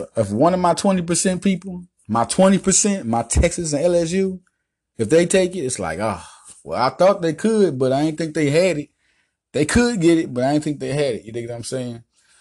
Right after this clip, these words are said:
So, there it is. People wanna know my bases and how I base things. If it's a lock, it's a lock. I'm not looking at no other school.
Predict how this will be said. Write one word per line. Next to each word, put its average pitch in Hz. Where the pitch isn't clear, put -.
So, 107
there 131
it 135
is. 110
People 147
wanna 143
know 135
my 123
bases 131
and 104
how 127
I 123
base 135
things. 147
If 107
it's 131
a 139
lock, 147
it's 123
a 120
lock. 113
I'm 113
not 127
looking 120
at 113
no 123
other 113
school. 104